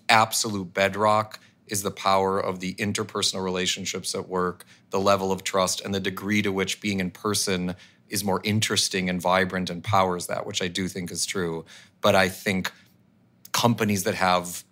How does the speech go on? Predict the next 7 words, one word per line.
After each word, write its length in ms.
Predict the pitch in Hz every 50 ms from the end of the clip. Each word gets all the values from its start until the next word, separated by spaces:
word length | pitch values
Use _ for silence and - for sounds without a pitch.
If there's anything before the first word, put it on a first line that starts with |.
| _ _
poorly 400 | - - 113 110 110 104 104 101
designed, 680 | 95 98 95 92 95 95 92 90 90 90 90 87 90 - -
uninspiring, 1120 | 101 98 95 95 92 90 - - - - 92 90 90 90 90 90 90 87 87 87 87 87 - _ _ _ _ _
sometimes 600 | - - - 101 98 98 92 - 98 90 90 -
very 240 | - 95 92 90 87
cold 440 | - - - 101 95 90 90 87 87
workplaces 920 | 90 90 90 87 - - 92 87 87 82 - - 87 85 82 82 - -